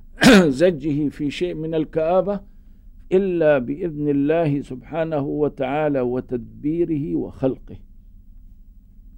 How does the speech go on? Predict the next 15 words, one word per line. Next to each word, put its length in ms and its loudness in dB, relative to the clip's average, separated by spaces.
فإذا 380 0
عرفنا 760 -2
هذا 400 -6
فلنجب 1700 2
<clears throat> 60 0
عن 220 -4
سؤال 560 -4
الإخوة 600 4
السائلين: 1000 0
أليس 440 0
السحر 500 -4
سبباً 680 -4
من 200 -2
أسباب 460 -2
الكآبة 880 -4